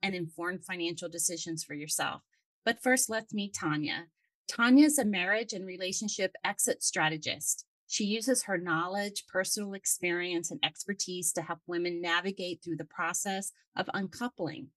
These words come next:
by providing support, advice, resources, and tools that will help mitigate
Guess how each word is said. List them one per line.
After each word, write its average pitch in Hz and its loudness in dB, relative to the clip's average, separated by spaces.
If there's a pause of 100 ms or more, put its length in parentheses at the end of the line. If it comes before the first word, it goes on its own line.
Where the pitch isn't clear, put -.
(320)
by 196 4
providing 190 0
support, 262 0 (180)
advice, 190 0
resources, 220 -4
and 202 -2
tools 170 -2
that - -4
will 180 -6
help 180 -2
mitigate 220 -2